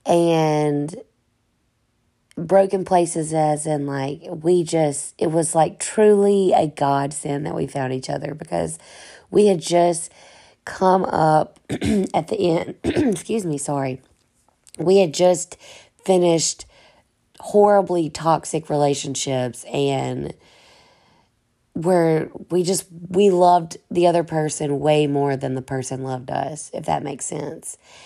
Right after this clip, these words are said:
And it was just so refreshing to meet someone when our souls, like, connected on a level that, like, we both were equal. If that, I mean, does that make sense? Like,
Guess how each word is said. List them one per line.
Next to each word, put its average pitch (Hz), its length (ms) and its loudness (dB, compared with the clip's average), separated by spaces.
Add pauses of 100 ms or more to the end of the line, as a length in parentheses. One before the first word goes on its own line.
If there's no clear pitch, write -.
(280)
And 170 160 2
it 175 80 -2
was 165 180 -2
just - 300 -4
so 190 200 6
refreshing 160 760 0
to 147 120 -6
meet 165 380 2
someone 143 800 -4 (440)
when 175 200 0
our 160 220 2
souls, 170 640 0
like, 139 300 -2
connected 147 920 -4 (720)
on 175 140 4
a 165 120 4
level 147 520 2
that, - 220 0
like, 139 240 -2
we 160 120 0
both 156 840 -2 (180)
were 156 220 -4
equal. - 600 -4
If 151 140 -6
that, 151 360 2 (560)
I 165 60 -2
mean, 170 80 2
does 160 140 -2
that 226 160 4
make 214 160 -4
sense? 208 520 0
Like, 175 420 2